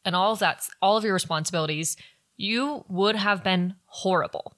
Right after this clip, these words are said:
Like, you would not have been a strong compu-, con-, <laughs> you, you would not have been a strong contributor in your meetings. You would not have paid attention in class. You would not have been a good friend to anybody.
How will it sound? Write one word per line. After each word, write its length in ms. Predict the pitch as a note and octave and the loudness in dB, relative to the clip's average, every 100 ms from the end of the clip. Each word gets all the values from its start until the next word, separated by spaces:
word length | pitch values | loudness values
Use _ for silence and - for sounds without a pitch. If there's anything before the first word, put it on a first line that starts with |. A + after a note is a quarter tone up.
| - | -6
Like, 240 | F3 - | -6 -4
you 180 | F#3+ G#3+ | 0 2
would 160 | F#3+ F#3+ | 4 4
not 240 | F3 D#3 | 4 4
have 100 | G3 G3+ | 2 -2
been 140 | B3+ | 0
a 60 | B3 | 0
strong 240 | G3+ F#3+ | 0 -2
compu-, 260 | G3+ - - - | -4 -6 -8 -10
con-, 180 | G#3 F3+ _ - - - - - _ - | -8 -8 _ -6 -6 -6 -12 -16 _ -10
<laughs> 1300 | E3+ D#3 G#3+ G#3 - D#2+ G3 - E4+ A#3 - B3 - E4+ F4 - - - _ - A4+ C5 | -4 -2 -2 -4 -8 -4 -4 -2 -2 0 4 2 2 0 0 -2 -6 -8 _ 0 2 4
you, 240 | C4 F#4 D#4 - D4+ - - _ - - - - | 4 4 4 4 0 -2 -16 _ -2 0 0 0
you 140 | A3 | 0
would 160 | A3 A3 | 2 4
not 220 | F#3+ F#3 | 4 4
have 140 | A3+ | 2
been 120 | A3+ A#3 | 0 2
a 40 | |
strong 340 | - G#3 F3+ | 2 2 2
contributor 720 | F3 G3+ - E3+ F3 E3 D#3+ - - _ | 0 -4 -2 -2 0 0 -2 -4 -20 _
in 160 | - F#3+ | -4 0
your 120 | G#3 | 0
meetings. 560 | G#3 D#3+ D3+ D#3+ D#3+ - | 0 0 -2 -2 -2 -4
You 80 | G3 | 0
would 120 | G3 | 2
not 220 | F3+ D#3 | 4 2
have 120 | F3+ G3 | 0 -2
paid 160 | G#3+ | -4
attention 400 | A3+ G#3 F3+ G3 | -2 -4 -4 -4
in 100 | G#3 | -8
class. 540 | - F3 - F#3+ - - - - | -2 0 0 -2 -6 -8 -20 -8
You 100 | G3+ | -2
would 120 | G3 | 0
not 220 | F3+ C#3+ F3 | 2 2 0
have 120 | F3+ | 0
been 120 | G#3 | -2
a 40 | |
good 240 | G3+ G3+ G3+ | -2 -4 -4
friend 300 | F3+ D#3 D#3 | -4 -2 -4
to 100 | F#3+ | -6
anybody. 560 | D#3 D3+ D#3 D3+ D#3+ | -8 -2 -2 -2 -4